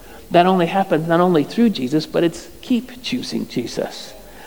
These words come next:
I'm choosing Jesus today. I'm choosing Jesus tomorrow. When temptation comes, no, I'm choosing Jesus. When problems come,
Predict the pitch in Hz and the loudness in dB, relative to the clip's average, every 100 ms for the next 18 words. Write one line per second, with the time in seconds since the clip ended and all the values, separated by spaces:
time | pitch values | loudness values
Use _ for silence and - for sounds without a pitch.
0 | - - 156 - 220 208 175 196 202 196 | -6 -2 0 2 4 4 4 2 2 2
1 | 202 175 139 135 139 143 - - - 135 | 2 4 2 2 0 -2 -8 -6 -4 2
2 | 208 214 196 196 190 196 196 196 165 135 | 4 6 4 4 4 2 2 0 0 2
3 | 123 135 - - - 160 160 156 - 208 | 4 4 2 -8 2 2 4 0 6 4
4 | 208 202 190 180 151 170 - - 165 185 | 6 2 2 2 2 0 -4 2 4 4
5 | 175 175 208 196 220 190 - 120 143 156 | 2 2 4 6 6 6 2 2 0 -4
6 | - - - 185 175 - 196 208 220 - | -6 -14 2 4 4 4 6 6 4 2
7 | 156 151 170 | 0 0 0